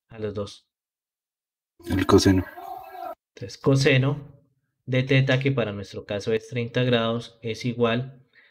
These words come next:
Speaker 1: a cateto adyacente, que es uno punto quince sobre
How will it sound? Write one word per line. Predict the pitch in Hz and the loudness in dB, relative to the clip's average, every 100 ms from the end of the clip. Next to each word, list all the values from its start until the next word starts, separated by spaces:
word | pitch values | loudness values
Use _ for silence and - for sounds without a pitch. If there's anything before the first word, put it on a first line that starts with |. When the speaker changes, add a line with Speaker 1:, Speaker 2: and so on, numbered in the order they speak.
| _ | _
Speaker 1:
a | - 117 | -8 -6
cateto | 110 104 107 - | -4 -2 -2 2
adyacente, | 120 131 127 139 120 113 135 135 - - _ _ _ _ _ _ _ - | 2 4 2 2 -2 0 -2 -2 -6 -16 _ _ _ _ _ _ _ -8
que | 110 | -8
es | - - | -8 -8
uno | 120 113 | -6 -6
punto | 131 127 123 | -6 -4 -6
quince | - 127 - 139 139 - - | -4 -4 -2 -2 -2 -6 -18
sobre | - 135 131 139 143 - - - | -8 0 6 6 6 0 -12 -20